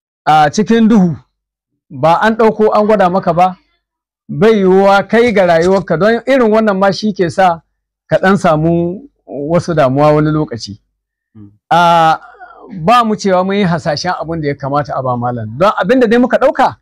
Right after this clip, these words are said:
Speaker 1: alal haƙiƙanin gaskiya in ma za a ba Malam, tun da har ba a ba shi kwamishina ba,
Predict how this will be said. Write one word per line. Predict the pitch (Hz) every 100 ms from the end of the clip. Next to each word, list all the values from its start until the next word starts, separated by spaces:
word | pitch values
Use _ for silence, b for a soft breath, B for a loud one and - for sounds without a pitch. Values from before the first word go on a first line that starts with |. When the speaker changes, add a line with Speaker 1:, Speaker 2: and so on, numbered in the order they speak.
| _ _ _ 190
Speaker 1:
alal | 202 185
haƙiƙanin | 170 180 247 254 185 185
gaskiya | 202 - 202 214
in | 214
ma | 226
za | 214 202
a | 208
ba | 196
Malam, | 185 302 302 127 _ _ - - - -
tun | 240
da | 220
har | 190
ba | 190 202
a | 185
ba | 208
shi | 185
kwamishina | 180 190 202 202 175
ba, | 240 -